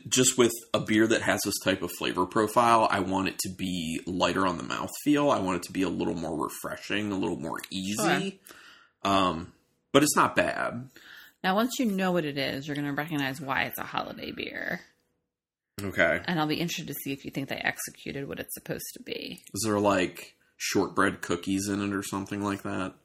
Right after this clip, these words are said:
Speaker 2: Maybe.
Speaker 1: Oh, okay. I mean, I could see
Speaker 2: You're
Speaker 1: that.
Speaker 2: close.
Speaker 1: 'Cause of
Speaker 2: You're
Speaker 1: the
Speaker 2: close.
Speaker 1: sweetness,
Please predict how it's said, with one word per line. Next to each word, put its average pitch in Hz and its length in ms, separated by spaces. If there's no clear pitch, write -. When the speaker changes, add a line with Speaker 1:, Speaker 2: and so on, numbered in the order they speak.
Speaker 2:
Maybe. - 480
Speaker 1:
Oh, 143 420
okay. 127 420
I 98 80
mean, 101 140
I 104 40
could 104 180
see - 140
Speaker 2:
You're 185 140
Speaker 1:
that. - 100
Speaker 2:
close. 170 340
Speaker 1:
'Cause - 80
of 139 60
Speaker 2:
You're 160 100
Speaker 1:
the 160 120
Speaker 2:
close. 165 120
Speaker 1:
sweetness, 160 340